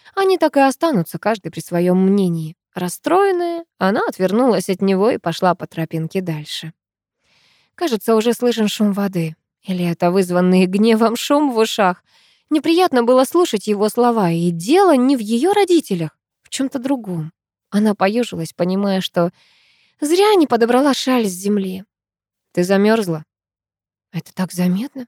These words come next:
Какое ему дело до неё? Проявляет бессмысленную заботу. «Какая тебе разница?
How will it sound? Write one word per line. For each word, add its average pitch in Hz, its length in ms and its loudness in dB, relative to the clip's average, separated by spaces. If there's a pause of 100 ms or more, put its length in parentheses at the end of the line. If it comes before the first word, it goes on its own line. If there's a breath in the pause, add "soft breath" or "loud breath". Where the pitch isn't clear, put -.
(140)
Какое 285 400 4
ему 285 240 -2
дело 240 260 0
до 180 140 -4
неё? 170 320 -2 (500 soft breath)
Проявляет 285 600 2
бессмысленную 247 1000 0
заботу. 220 600 -2 (800)
«Какая 339 400 0
тебе 233 300 0
разница? 226 600 0